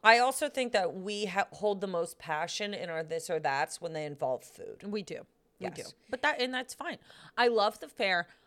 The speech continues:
Speaker 2: Uh, the only thing I can't go to is the livestock section without being a little bit traumatized due to the large hogs.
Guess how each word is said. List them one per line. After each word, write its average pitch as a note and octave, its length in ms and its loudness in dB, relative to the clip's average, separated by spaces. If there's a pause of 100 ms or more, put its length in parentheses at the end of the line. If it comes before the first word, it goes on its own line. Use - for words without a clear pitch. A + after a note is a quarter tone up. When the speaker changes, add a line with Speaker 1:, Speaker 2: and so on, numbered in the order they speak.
(220)
Speaker 2:
Uh, G#3 260 2
the A3 160 -4
only A3 200 -4
thing G#3+ 200 -8
I F3+ 80 -4
can't F3 240 -12
go F3 140 -4
to E3 140 -6
is D#3 160 -6
the E3+ 80 -4
livestock E3 560 -4
section - 560 -12 (120)
without C#3 380 -8
being D#3+ 220 -10
a D#3 60 -10
little F#3 260 -6
bit F#3 180 -8
traumatized - 920 -12
due F#3+ 140 -8
to - 160 -14
the F3 120 -6
large C#3+ 340 -6
hogs. - 600 -4